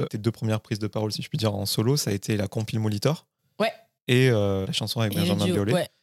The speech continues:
Speaker 1: Et en plus, tu ne le sais pas, mais t'es venu sur une émission de radio, euh,
Speaker 2: Ah ouais.
Speaker 1: à laquelle j'ai, j'ai participé à l'organisation, puisque c'est là où je travaille.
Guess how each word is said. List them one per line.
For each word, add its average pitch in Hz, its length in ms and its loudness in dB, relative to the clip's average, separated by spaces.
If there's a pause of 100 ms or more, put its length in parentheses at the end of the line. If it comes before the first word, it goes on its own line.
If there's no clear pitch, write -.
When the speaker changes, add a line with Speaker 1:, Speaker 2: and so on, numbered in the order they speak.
(300)
Speaker 1:
Et 110 40 0
en 117 120 0
plus, 139 160 0
tu - 100 -6
ne 104 80 -4
le 107 60 0
sais - 160 -2
pas, 127 180 2
mais 107 160 -6
t'es - 120 -10
venu 107 120 -4
sur - 160 -2
une 98 80 -2
émission 104 300 -4
de 104 40 -4
radio, 101 440 0
euh, 92 160 -6
Speaker 2:
Ah 214 140 2
ouais. 262 120 0 (200)
Speaker 1:
à 123 140 -14
laquelle 110 220 -4
j'ai, 95 220 -8
j'ai 127 120 -14
participé - 280 -12
à - 40 -2
l'organisation, 101 520 -2
puisque - 200 -8
c'est - 160 -10
là 170 100 -6
où 147 40 -8
je - 80 -8
travaille. 160 360 0